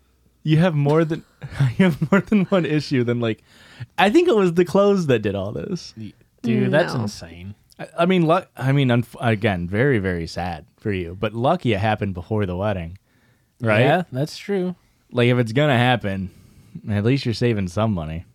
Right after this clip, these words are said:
Speaker 2: Yeah. God. I,
Speaker 3: Hope you can get
Speaker 2: that's
Speaker 3: some money back on those deposits for that wedding.
Speaker 1: Yeah, that's true.
Speaker 2: Well, they have a long
Speaker 1: Well, you
Speaker 2: engagement. They don't have to have any deposits down yet.
Speaker 1: You def-, you definitely make Ryan pay for those.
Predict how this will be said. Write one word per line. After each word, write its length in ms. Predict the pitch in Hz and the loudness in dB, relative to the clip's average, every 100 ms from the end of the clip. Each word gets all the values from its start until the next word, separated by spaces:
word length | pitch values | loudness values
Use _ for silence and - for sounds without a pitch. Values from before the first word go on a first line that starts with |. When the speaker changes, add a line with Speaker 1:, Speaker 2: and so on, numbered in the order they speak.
| - | -12
Speaker 2:
Yeah. 260 | 110 123 131 _ _ _ _ _ _ _ _ _ _ _ - | -8 -8 -10 _ _ _ _ _ _ _ _ _ _ _ -12
God. 480 | 117 110 92 98 - _ | -10 -10 -12 -18 -20 _
I, 40 | 147 - - | -16 -16 -20
Speaker 3:
Hope 120 | 254 | -8
you 60 | 233 | -4
can 140 | 202 | -4
get 60 | 202 | -4
Speaker 2:
that's 120 | - | -6
Speaker 3:
some 120 | 214 | -6
money 160 | 202 180 | -6 -8
back 340 | 180 190 214 | -6 -8 -8
on 100 | 233 | -12
those 440 | 190 185 185 - - _ | -10 -10 -12 -14 -18 _
deposits 600 | 190 - - 226 - - | -16 -10 -8 -6 -8 -12
for 100 | - | -14
that 160 | - - | -12 -12
wedding. 400 | - - - 233 - _ _ _ _ | -14 -14 -16 -16 -18 _ _ _ _
Speaker 1:
Yeah, 120 | 92 | -12
that's 140 | 85 82 | -12 -14
true. 240 | - 87 - _ _ 311 | -16 -18 -20 _ _ -14
Speaker 2:
Well, 80 | 220 | -10
they 60 | |
have 80 | 175 | -6
a 20 | 127 | -6
long 100 | 113 | -2
Speaker 1:
Well, 100 | 185 | 0
you 80 | 110 | 0
Speaker 2:
engagement. 600 | 110 104 101 95 98 95 | -4 -4 -6 -6 -8 -6
They 80 | |
don't 140 | 110 110 | -6 -6
have 120 | 107 | -6
to 100 | 104 | -8
have 160 | 98 95 | -10 -10
any 140 | 92 | -12
deposits 480 | 90 - 85 78 - | -12 -12 -14 -14 -16
down 200 | 85 87 | -16 -14
yet. 220 | 90 92 - - | -12 -14 -16 -8
Speaker 1:
You 120 | 127 | -2
def-, 200 | 143 127 | -2 -4
you 260 | - - 127 | -14 -8 -4
definitely 280 | 139 131 | -2 0
make 160 | 110 101 | -2 -2
Ryan 480 | 98 95 92 87 78 | -2 -2 -2 -4 -6
pay 140 | 78 82 | -10 -14
for 140 | - | -14
those. 400 | 101 69 71 - | -12 -10 -12 -14